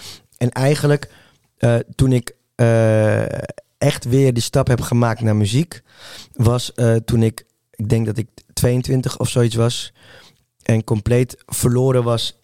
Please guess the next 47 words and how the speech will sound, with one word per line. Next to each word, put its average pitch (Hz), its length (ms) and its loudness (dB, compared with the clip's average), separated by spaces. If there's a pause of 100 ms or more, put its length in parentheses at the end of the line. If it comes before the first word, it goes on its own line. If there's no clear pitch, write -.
(140)
Ik 120 320 -4
studeerde 110 460 -4
rechten, 117 440 -2
maar 110 100 -4
ik 98 60 -10
wist 113 140 -4
niet - 80 -6
wat 117 120 -2
ik 120 60 -8
moest 120 220 -4
doen. 127 240 -2
En - 100 -8
ik, - 100 -18 (100)
ik - 120 -14
was - 140 -2
gewoon 107 180 2
heel 113 80 0
slecht - 300 -6
in 117 80 0
studeren 110 480 0
ook, 120 280 -2
overigens. 117 380 -2 (720)
En, 123 240 2
ehm, 120 340 4 (220)
en 117 140 -2
toen, 123 240 -2
en 117 140 0
toen 123 240 0 (240)
heb 120 300 0
ik 127 120 -2
gewoon 120 300 0
een - 80 -2
vliegtuig 120 480 -2
gepakt - 420 -6
of - 120 -6
een 95 100 -2
bus. 107 240 0
Nee, 123 100 -4
ik 110 60 -2
had 110 100 -2
een 104 120 -2
bus 123 180 0
gepakt - 320 -4
naar 117 100 -2
Ma-, 110 220 0
naar 113 240 2
Barcelona. 107 520 -2